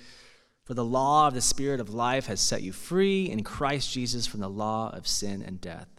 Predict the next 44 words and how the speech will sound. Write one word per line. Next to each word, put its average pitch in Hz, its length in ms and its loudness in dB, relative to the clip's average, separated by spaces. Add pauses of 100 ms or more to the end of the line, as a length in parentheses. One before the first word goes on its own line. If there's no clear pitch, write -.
(1600)
So - 160 -10
there 117 160 -2
are 120 60 -2
two 139 200 2
laws 117 380 4
there, 92 240 -8
right? 98 260 -6 (840)
And 107 80 -6
here's, 123 200 -2
I 120 40 -4
think, 110 200 -4
a 101 60 -8
consistent 104 500 -2
way 104 100 -4
to 101 60 -6
interpret 98 300 -8
that - 80 -16
verse. 95 220 -6
Similar 131 500 0
to - 140 -6
the 101 100 -6
laws 120 640 2
of 107 160 -4
nature, 101 400 -4
like 104 200 -10
the 104 80 -10
law 104 260 -4
of 101 80 -10
gravity, 98 480 -10 (1040)
there 107 120 -2
are 113 220 0
laws 98 580 0
of - 120 -12
God's 98 300 -4
created 95 400 -8
order. 104 420 -12
There 95 140 -4
is 95 120 -2
the 101 120 -2
law 117 560 4
of 104 100 -4
sin - 180 0
and 92 140 -4
death, 123 560 -4